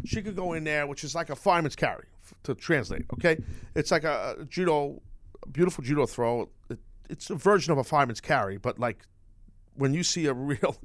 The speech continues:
<laughs> a person who knows what they're doing do it, it's very fast and very impressive. She could let her go into her realm. A Nippon Sayanagi is a throw I used to use all the time. It's a shoulder throw. It's almost like an arm drag,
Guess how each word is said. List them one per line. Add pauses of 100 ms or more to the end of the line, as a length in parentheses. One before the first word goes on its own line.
<laughs>
a
person
who
knows
what
they're
doing
do
it,
it's
very
fast
and
very
impressive. (400)
She
could (140)
let
her
go
into
her
realm. (440)
A
Nippon
Sayanagi
is
a
throw
I
used
to
use
all
the
time.
It's
a
shoulder
throw. (100)
It's
almost
like
an
arm
drag,